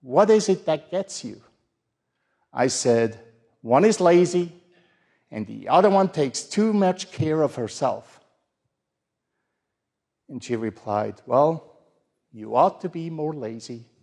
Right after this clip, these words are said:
and you ought to take better care of yourself." We have a gift here at Unity Fort Worth, a precious gift I think we all still need to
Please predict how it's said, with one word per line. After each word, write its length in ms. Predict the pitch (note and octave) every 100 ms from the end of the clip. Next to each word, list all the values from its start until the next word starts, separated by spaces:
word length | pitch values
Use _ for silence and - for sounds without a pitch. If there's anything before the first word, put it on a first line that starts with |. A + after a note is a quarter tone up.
| _ _ _ _ _ _ _ _
and 260 | A#2+ G#2+ A2
you 140 | G#2+
ought 240 | A#2 C#3+ -
to 80 |
take 580 | C#3 - B2+ B2 _ _
better 260 | C3 A2 B2
care 500 | _ A2+ G#2+ A2 C#3 F3+
of 180 | A2+ -
yourself." 680 | A2+ - A#2 G2 - - - - - - - D#5+ - - _ _ _ _ _ _ _ _ _ _ _ _ _ _ _ -
We 140 | C3+
have 220 | C3+ D3
a 40 | C3+
gift 380 | A#2+ E3 - -
here 400 | A#2+ G2+ A#2 _ _ _ _ _ _ _ -
at 160 | A2+
Unity 320 | G#2+ G#2+ G#2+ F#2+
Fort 340 | - G#2 -
Worth, 460 | G#2+ G#2 - _ _ _ _ _ _ _ _ _ _ -
a 60 |
precious 680 | G2+ - C3 C#3+ - E3 -
gift 440 | - A#2+ - - _
I 80 | -
think 540 | - - A#2 A2 A2+ _ _ _ _ _ _
we 140 | B2+ A#2
all 220 | A#2 C#3
still 400 | C#3+ - C#3+ C#3+
need 320 | B2+ C3+ C3
to 260 | C3+ B2